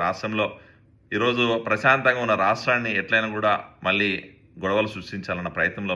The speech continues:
భాగంగానే ఆయన పర్యటనలు ఉంటాయని తప్ప ప్రజల కోసం కానీ, రాష్ట్ర అభివృద్ధి కోసం కానీ, రాష్ట్రంలో జరుగుతున్న మంచి పనుల గురించి కానీ మాట్లాడే పరిస్థితిలో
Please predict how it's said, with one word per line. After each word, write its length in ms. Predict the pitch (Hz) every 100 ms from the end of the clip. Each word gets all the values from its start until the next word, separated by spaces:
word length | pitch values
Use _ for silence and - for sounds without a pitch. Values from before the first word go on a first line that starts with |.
| 78
భాగంగానే 400 | 78 90 90 87
ఆయన 120 | 82 78
పర్యటనలు 360 | 76 80 85 80
ఉంటాయని 260 | 80 80 78
తప్ప 180 | 73 - 69 - -
ప్రజల 260 | 80 92 98
కోసం 260 | 98 92 87 82
కానీ, 140 | 80 101
రాష్ట్ర 240 | 80 - 76
అభివృద్ధి 260 | 82 82 80
కోసం 220 | 82 - 76
కానీ, 120 | 78 101
రాష్ట్రంలో 340 | 85 82 101 92
జరుగుతున్న 280 | 87 82 80
మంచి 220 | 78 87 85
పనుల 160 | 92 82
గురించి 220 | 80 78 -
కానీ 180 | 85 131 - - - -
మాట్లాడే 480 | 101 123 127 131 120 117
పరిస్థితిలో 460 | 110 113 113 90 113